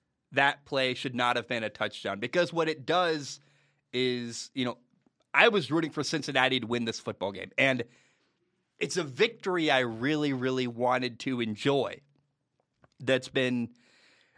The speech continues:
the victory's been tainted just a little bit with a play that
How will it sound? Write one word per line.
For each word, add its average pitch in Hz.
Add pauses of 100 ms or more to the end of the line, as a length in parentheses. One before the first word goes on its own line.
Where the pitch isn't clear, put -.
(120)
the 147
victory's 240
been 151
tainted 160
just 135
a 127
little 120
bit 107
with 110
a 113
play 117
that 110